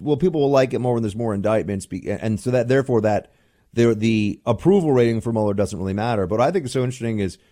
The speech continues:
yeah, that's right. Prosecutors are often making deeply political moves. And that's what's going on here. I mean, w-, what Mueller is going to end up doing will have a massive, uh, impact on American politics,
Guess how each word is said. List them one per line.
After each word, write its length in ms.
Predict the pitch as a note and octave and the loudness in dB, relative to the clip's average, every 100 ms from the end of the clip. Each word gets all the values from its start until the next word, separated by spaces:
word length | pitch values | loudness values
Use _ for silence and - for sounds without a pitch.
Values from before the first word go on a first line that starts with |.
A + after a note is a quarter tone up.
| _ | _
yeah, 140 | - D#3 | -6 -4
that's 200 | E3+ - | -4 0
right. 280 | B2+ A2 - | 0 0 0
Prosecutors 880 | E3 F#3+ G3+ F3+ E3 C#3+ C#3 B2+ - | 0 0 -2 -8 -4 -2 -2 -4 -4
are 460 | B2 A#2+ A#2 A2 - _ _ _ _ _ | 0 2 2 -2 -6 _ _ _ _ _
often 440 | B2+ D#3+ F3 D3 B2 | -2 -2 0 -2 0
making 560 | A#2 - A2+ G#2 F#2+ _ - D#2 D#2 | 0 0 -2 -2 -4 _ -20 -20 -16
deeply 460 | - G3+ A#3 B2+ A#2+ | 0 2 2 -2 -4
political 540 | - G#2 A2+ C3+ - E2+ | -4 -4 -2 -4 -4 -6
moves. 600 | A2+ E3 - - - _ _ _ _ _ _ _ _ | -4 -6 -10 -18 -20 _ _ _ _ _ _ _ _
And 120 | G2 | -2
that's 260 | G#2 D3+ - | 0 0 -2
what's 180 | A#2 - | -8 -4
going 320 | G#2+ F2+ E2+ | -4 -2 -2
on 240 | D#3+ A#3 | -2 -2
here. 220 | B2+ F2 - | -4 -8 -12
I 40 | |
mean, 180 | F#2 F#2+ | -10 -10
w-, 300 | - E2+ F#2 | -10 -12 -8
what 200 | A2+ A2 | -4 -2
Mueller 320 | A2 D3+ F3 | 0 0 2
is 100 | C3 | 0
going 200 | - B2 | 0 -2
to 120 | G#2+ F2 | -2 -2
end 140 | G#2+ | -2
up 160 | F#2 D#2+ | -2 -2
doing 480 | F3 D#3+ F#2 F#2 - _ _ | -2 0 -2 -6 -12 _ _
will 120 | - G2+ | -4 -2
have 160 | G#2+ | 0
a 80 | E2+ | -2
massive, 720 | F2+ B2 F#3+ G3 G#2 - _ - | -2 0 -2 -2 -6 -8 _ -10
uh, 60 | |
impact 560 | F2 E2+ G2+ G2+ F2 - | -6 -4 -4 -4 -6 -6
on 100 | F2 | -6
American 380 | E2+ F2+ D#2+ D#2 | -4 -4 -6 -10
politics, 680 | E2 C2+ - - - - | -10 -10 -10 -14 -16 -20